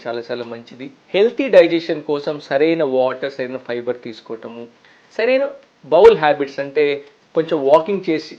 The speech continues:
చేయటం వల్ల, వాటర్ తీసుకోవటం వల్ల, ఫైబర్ తీసుకోవటం వల్ల, సరైన సమయంలో మోషన్ వెళ్ళటం వల్ల కూడా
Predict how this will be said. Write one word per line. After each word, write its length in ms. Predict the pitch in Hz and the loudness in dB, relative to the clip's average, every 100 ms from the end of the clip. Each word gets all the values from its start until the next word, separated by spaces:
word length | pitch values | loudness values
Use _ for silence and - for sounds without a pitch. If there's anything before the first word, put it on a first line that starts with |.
| - | -4
చేయటం 280 | 147 151 143 | -4 -4 -4
వల్ల, 360 | 135 139 135 131 | -2 0 -2 0
వాటర్ 380 | 135 151 190 180 | 4 4 2 -4
తీసుకోవటం 500 | 151 - - 131 131 | -6 -4 -4 -2 -4
వల్ల, 140 | 131 | -6
ఫైబర్ 380 | 131 131 135 147 | -4 -2 -2 -4
తీసుకోవటం 520 | 135 123 - 123 123 | -8 -12 -8 -10 -8
వల్ల, 300 | 123 120 120 - _ _ - - | -10 -8 -10 -12 _ _ -20 -12
సరైన 420 | - 165 240 226 | -2 2 2 2
సమయంలో 500 | 180 - 143 156 151 | -2 -2 -4 -2 -2
మోషన్ 360 | 131 131 - 139 | -4 -6 -6 -8
వెళ్ళటం 340 | 123 120 120 | -8 -8 -10
వల్ల 160 | 117 117 | -10 -10
కూడా 340 | 117 120 117 | -8 -8 -8